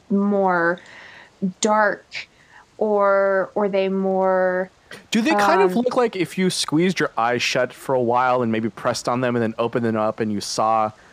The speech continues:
Speaker 2: a glint of something? Would it be similar to that, perhaps?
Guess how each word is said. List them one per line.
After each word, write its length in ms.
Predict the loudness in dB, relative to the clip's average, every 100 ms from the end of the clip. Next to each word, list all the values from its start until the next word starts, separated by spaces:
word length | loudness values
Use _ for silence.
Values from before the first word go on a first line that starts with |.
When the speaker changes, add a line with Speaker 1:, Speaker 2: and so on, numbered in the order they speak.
| -10 -6
Speaker 2:
a 80 |
glint 380 | -4 -2 -2 0
of 100 | -2
something? 340 | -2 -4 -2 -2
Would 120 | -2
it 80 | -2
be 180 | -2 -2
similar 440 | -2 0 0 -2
to 180 | -4 -4
that, 320 | -2 -4 -4
perhaps? 640 | -4 -2 -2 -4 -8 -12